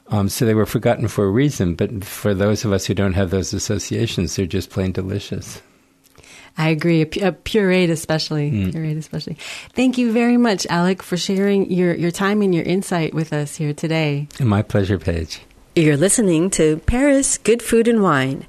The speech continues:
Speaker 2: with me, your host, Paige Donner, here on World Radio Paris. So I'm really excited to hear today about this restaurant, uh, Moulin à Vin, because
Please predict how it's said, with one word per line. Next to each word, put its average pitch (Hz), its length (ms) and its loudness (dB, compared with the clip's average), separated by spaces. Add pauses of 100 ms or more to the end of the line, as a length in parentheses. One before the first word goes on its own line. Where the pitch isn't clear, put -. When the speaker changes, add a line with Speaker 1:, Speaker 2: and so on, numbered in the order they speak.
(360)
Speaker 2:
with - 160 2
me, 160 460 2
your 254 160 4
host, 202 520 2 (160)
Paige 151 320 2
Donner, 135 480 0 (200)
here 226 320 2
on 139 320 0 (320)
World 160 460 2 (400)
Radio 135 500 4
Paris. 131 720 0 (560)
So - 340 0
I'm 220 360 2
really 294 380 4
excited 170 600 2
to 170 80 -2
hear 165 380 0
today 151 560 0
about 147 520 0
this 175 420 -2
restaurant, 151 800 -2
uh, 151 280 0
Moulin 180 580 2 (160)
à 147 140 2
Vin, 131 320 -2 (840)
because 190 500 2